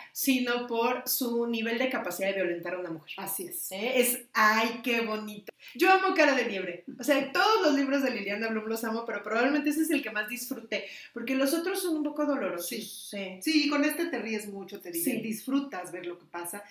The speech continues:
Speaker 2: Y fíjate que acaba de sacar libro, les decía hace un rato,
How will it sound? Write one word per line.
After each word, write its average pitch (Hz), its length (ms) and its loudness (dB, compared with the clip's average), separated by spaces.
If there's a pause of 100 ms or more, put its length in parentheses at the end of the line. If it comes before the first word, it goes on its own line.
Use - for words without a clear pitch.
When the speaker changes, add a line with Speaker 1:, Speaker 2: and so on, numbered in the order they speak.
(140)
Speaker 2:
Y 262 120 0
fíjate 320 300 2
que - 180 -4
acaba 311 400 2
de 294 60 2
sacar 262 300 -2
libro, 220 260 0
les 180 160 -6
decía 180 300 -4
hace 196 160 -8
un 196 60 -6
rato, 202 400 -6